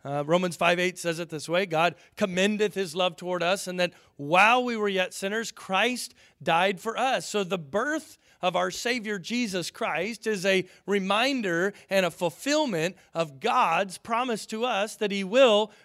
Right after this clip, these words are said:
redeem us from our sin. And he will redeem us, purchase us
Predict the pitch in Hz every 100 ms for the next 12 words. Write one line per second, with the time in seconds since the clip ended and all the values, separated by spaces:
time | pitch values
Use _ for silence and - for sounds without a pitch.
0 | _ 190 226 247 339 247 151 175 - -
1 | - _ _ _ 160 165 170 170 226 196
2 | 143 - _ _ 185 190 220 196 180 180
3 | 156 302 269 170 208 - - 302 277 226
4 | 190 - 156 165 226 -